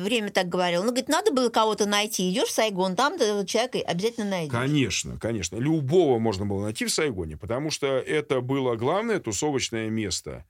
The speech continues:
Speaker 2: Я говорю, всех абсолютно вот этих слоев. То есть все, кто хоть как-то отличался от, э, такого вот кондового советского стереотипа,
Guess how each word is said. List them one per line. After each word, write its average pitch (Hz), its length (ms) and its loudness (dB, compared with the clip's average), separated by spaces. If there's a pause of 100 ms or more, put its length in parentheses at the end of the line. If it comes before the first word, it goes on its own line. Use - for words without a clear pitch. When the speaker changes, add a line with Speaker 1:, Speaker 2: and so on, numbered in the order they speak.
(100)
Speaker 2:
Я 123 180 0
говорю, 113 160 -2
всех 185 540 2
абсолютно 131 680 0
вот 101 200 -4
этих 113 220 -6
слоев. 123 520 -2 (220)
То 117 60 0
есть 107 100 -2
все, 226 300 -2
кто 143 480 2 (220)
хоть 123 300 0
как-то 127 640 0
отличался 107 920 0
от, 87 180 -8
э, 87 380 -6
такого 110 420 -2
вот 104 300 -6 (180)
кондового 139 680 2
советского 104 600 0
стереотипа, 110 800 -4